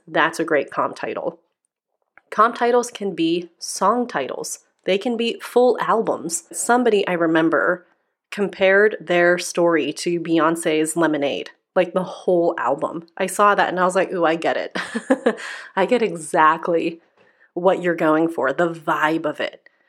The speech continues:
And that's the other thing, is you don't have to, like, hit the nail directly on the head.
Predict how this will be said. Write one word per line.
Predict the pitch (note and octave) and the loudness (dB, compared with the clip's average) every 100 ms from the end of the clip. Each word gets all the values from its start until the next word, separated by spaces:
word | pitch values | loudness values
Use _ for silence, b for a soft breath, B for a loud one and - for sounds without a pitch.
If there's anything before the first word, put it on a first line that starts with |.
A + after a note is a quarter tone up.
| b b - | b b 0
And | C4 | 2
that's | D4+ - | 2 2
the | C4+ | 0
other | C#4 C#4 | 2 2
thing, | A#3 E3+ | 2 0
is | - G#3+ - | 0 -4 -6
you | B3 E4+ | 0 2
don't | G4 - | 2 2
have | B3+ A3+ | 0 2
to, | - | 0
like, | F#3+ F#3 F#3 | 0 0 -2
hit | - B3 A#3+ | -4 -2 0
the | |
nail | F#3+ F#3 F#3+ F3+ E3 E3 | 0 2 4 4 2 0
directly | - E3 F#3+ G3 F3+ | -2 2 2 0 0
on | E3 | 0
the | - | 0
head. | - G3 - - | -4 -4 -4 -6